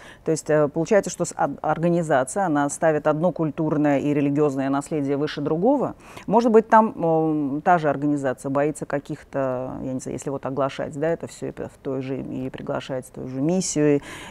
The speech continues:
э, на, э, территории. Может быть, боится каких-то, м, репутационных рисков, которые вот, может быть, с какой-то аг-, агрессивной кампанией в тех же вот социальных сетях, как вы думаете?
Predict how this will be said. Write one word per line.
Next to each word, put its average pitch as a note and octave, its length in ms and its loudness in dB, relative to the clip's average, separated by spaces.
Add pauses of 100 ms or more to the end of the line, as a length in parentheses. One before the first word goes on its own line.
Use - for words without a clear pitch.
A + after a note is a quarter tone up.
э, C3+ 400 0
на, C3+ 380 4
э, B2+ 240 -2
территории. C#3 680 0 (240)
Может D#3 220 0
быть, D3+ 60 2
боится E3 260 6
каких-то, D3+ 680 4
м, C#3 220 2
репутационных D3+ 880 6
рисков, C#3+ 400 0
которые B2 560 -2
вот, A#2 180 -4 (220)
может B2 180 -8
быть, B2+ 80 -8
с - 40 -14
какой-то B2+ 380 2
аг-, B2+ 120 -2
агрессивной D3+ 560 0
кампанией C#3+ 480 4
в - 60 -6
тех D3 200 2
же B2+ 140 -2
вот B2+ 200 0
социальных B2+ 520 0
сетях, C3+ 380 -4
как - 220 -8
вы - 60 -4
думаете? - 420 -8